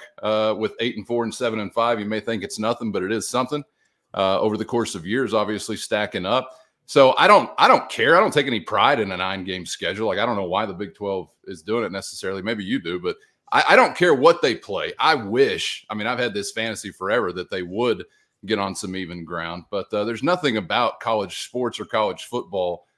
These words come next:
that is rooted in even ground. So why the hell would they if they can continue to massage things the, the way that they want to? Either way, the protected game aspect of this, I think, is probably gonna be the largest talking point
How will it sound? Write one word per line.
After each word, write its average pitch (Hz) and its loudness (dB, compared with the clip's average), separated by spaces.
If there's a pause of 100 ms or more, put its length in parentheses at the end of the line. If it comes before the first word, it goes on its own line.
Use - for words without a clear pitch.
(120)
that 101 -4
is 92 -8
rooted 117 0
in 92 -6
even 98 -4
ground. 92 -4
So 95 -8
why 107 0
the 104 -4
hell 107 0
would 104 -2
they 85 -4
if 85 -12
they 98 -10
can 87 -18
continue 98 -12
to 87 -6
massage 92 -2
things 95 -10
the, 87 -12 (220)
the 92 -14
way 101 0
that 92 -6
they 87 -4
want 113 -6
to? 78 -8 (500)
Either 185 8
way, 131 10 (400)
the 147 8
protected 165 2 (340)
game 147 4
aspect 131 2
of 117 0
this, 123 -2
I 117 -4
think, 123 -4
is 107 -6
probably 139 4
gonna 123 2
be 120 2
the 107 0
largest 107 2
talking 120 0
point 117 -2